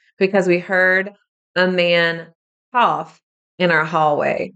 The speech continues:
And we got prepared to see who is in our house, what is going on. And by the way, we live out where that should not be an issue. We should not be able to hear someone, you know, across the street doing that.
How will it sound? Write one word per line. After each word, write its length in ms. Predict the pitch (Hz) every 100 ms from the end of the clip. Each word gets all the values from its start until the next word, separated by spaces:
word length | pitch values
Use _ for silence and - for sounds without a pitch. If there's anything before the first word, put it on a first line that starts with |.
| _ _ _ _
And 580 | 160 156 156 156 - 156
we 160 | 170 190
got 200 | 220 202
prepared 640 | 240 240 302 285 285 294
to 100 | 220
see 320 | 214 185 165
who 220 | 165 202 196
is 160 | 208
in 80 | 208
our 120 | 208
house, 460 | 226 277 269 262 247
what 220 | 185 170
is 80 | 185
going 240 | 180 185
on. 240 | 226 247 220
And 120 | 196
by 180 | 208 214
the 80 |
way, 160 | 202 180
we 260 | 180 233 269
live 320 | 233 226 220
out 440 | 180 180 185 175 - - -
where 580 | 180 170 170 165 151 - _
that 300 | 170 175 175
should 200 | - 175
not 260 | 165 160 -
be 120 | 156
an 80 | 151
issue. 400 | 147 160 135 131 123 131
We 140 | 165
should 220 | 160 175
not 260 | 170 170 - 165
be 180 | 165 170
able 260 | 160 165
to 140 | 165 165
hear 680 | 165 - 220 220 185 160
someone, 680 | 160 185 165 151 156 151 151 _ _
you 100 | 170
know, 140 | 156 147
across 360 | 156 156 156
the 80 | 156
street 300 | - 151 135
doing 280 | 135 139 131
that. 220 | 123